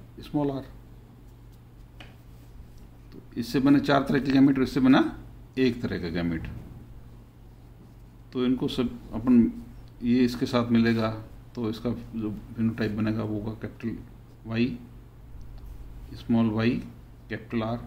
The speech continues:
स्मॉल आर। जब भी इसके साथ जुड़ेगा तो इसका phenotype निकलेगा कैपिटल वाई, स्मॉल वाई, स्मॉल आर, स्मॉल आर। जब भी इसके साथ जुड़ेगा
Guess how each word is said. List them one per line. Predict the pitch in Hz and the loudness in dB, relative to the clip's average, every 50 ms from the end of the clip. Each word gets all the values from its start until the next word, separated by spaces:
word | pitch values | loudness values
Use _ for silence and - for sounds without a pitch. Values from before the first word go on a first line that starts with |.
| - - | -14 -16
स्मॉल | - - - 147 143 143 | -10 -6 -4 -2 0 0
आर। | 139 123 - - - - - - - - - - - - - - - - - - - - - - - - - - - - - - - - - - - - - - | -2 -2 -4 -8 -16 -18 -20 -20 -20 -20 -20 -20 -20 -20 -20 -20 -20 -20 -20 -20 -20 -20 -20 -20 -20 -20 -20 -20 -20 -20 -20 -20 -20 -20 -20 -20 -20 -16 -8 -2
जब | 120 117 120 | 0 2 4
भी | 131 120 | 4 4
इसके | 117 123 - - 156 | 2 0 -2 0 0
साथ | 147 - 143 131 | 2 4 4 4
जुड़ेगा | 120 120 120 117 120 123 117 120 113 | 4 4 4 4 4 4 4 2 0
तो | 117 123 117 | 2 0 0
इसका | 110 - - 120 | 0 0 -2 -6
phenotype | 117 - 120 113 117 113 117 113 110 107 | -4 0 2 2 2 2 2 0 0 0
निकलेगा | 110 110 110 120 113 113 113 113 113 - - - - - - - - - - - - - - - - - - - - | 0 0 0 0 0 0 -2 -2 -6 -8 -10 -16 -18 -18 -16 -16 -16 -16 -18 -20 -20 -20 -20 -20 -20 -20 -18 -14 -12
कैपिटल | 110 107 - - 117 113 | -12 -10 -6 -4 -2 0
वाई, | 104 117 123 127 120 113 113 120 - - - - - - - - - - - - - - - - - - - - - - - - - - - - - - - - - - - - - - - - 123 | 2 4 4 6 4 4 2 0 -6 -10 -14 -16 -18 -18 -20 -20 -20 -20 -20 -20 -20 -20 -20 -20 -20 -20 -20 -20 -20 -20 -20 -20 -20 -20 -20 -20 -20 -20 -20 -20 -20 -20 -20 -20 -20 -20 -16 -14 -10
स्मॉल | - - 135 127 127 120 107 | -2 2 4 4 6 4 4
वाई, | 101 107 107 104 101 - - - - - - - - - - - - - - - - - - - - - - - - - | 2 2 0 0 -2 -2 -6 -12 -16 -16 -18 -20 -20 -20 -20 -20 -20 -20 -20 -20 -20 -20 -20 -20 -20 -20 -20 -20 -18 -16
स्मॉल | 113 - - 131 127 120 117 107 104 | -14 -4 2 4 4 4 6 4 4
आर, | 101 101 101 101 - - - - - - - - - 120 | 4 4 2 2 -2 -8 -16 -18 -18 -18 -18 -16 -12 -12
स्मॉल | 120 - - 139 135 131 | -8 -4 0 2 2 4
आर। | 123 120 117 - - - - - - - - - - - - - - - - - - - - 104 | 2 2 0 -4 -10 -16 -18 -20 -20 -20 -20 -18 -18 -18 -18 -20 -20 -20 -20 -20 -20 -14 -6 -4
जब | 117 127 123 | -2 0 4
भी | 131 135 | 4 4
इसके | - - 127 - - - 143 | 4 4 0 -2 -2 -4 -2
साथ | - - 139 131 | 0 0 0 2
जुड़ेगा | 120 117 120 117 120 113 107 107 107 104 | 4 4 4 4 4 4 4 2 0 -2